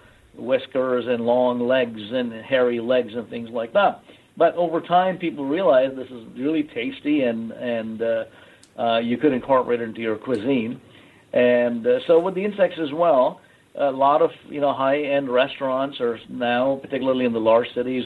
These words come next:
Here in, in Washington, D C, we have a chef named Jose Andres.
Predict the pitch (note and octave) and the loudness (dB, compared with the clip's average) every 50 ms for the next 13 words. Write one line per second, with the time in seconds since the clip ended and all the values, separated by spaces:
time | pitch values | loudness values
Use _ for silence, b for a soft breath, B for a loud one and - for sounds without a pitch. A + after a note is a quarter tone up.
0 | - - - D3+ D3+ D3 C#3 C3 B2 A#2+ A#2+ A#2+ - B2 A#2+ A#2 A2+ A2+ G#2+ G#2 | -6 -2 2 4 4 6 4 4 2 0 -2 -6 -6 -6 -6 -4 -4 -6 -8 -6
1 | B2 B2 A#2+ A#2 C#3 C3+ B2 B2 A#2+ B2 A#2+ A#2 - C3+ C3 B2+ B2 - B B | -2 -2 -2 -2 -2 -4 -4 -2 -2 -2 -2 -4 -2 -2 -2 -2 -2 -4 B B
2 | B B B B B B B B - B2+ C3 C3+ B2+ A#2+ A#2 - - D3+ C#3 C3 | B B B B B B B B -4 0 2 4 4 4 2 2 2 2 2 2
3 | - C3 B2+ B2 A#2+ A#2 G#2+ A#2+ C3+ A#2+ - D3 C3+ C3+ C#3 C3+ C3+ B2+ B2+ B2 | 0 -2 -4 -2 -2 -2 0 0 0 0 2 2 2 2 2 2 4 4 4 4
4 | A#2 | 4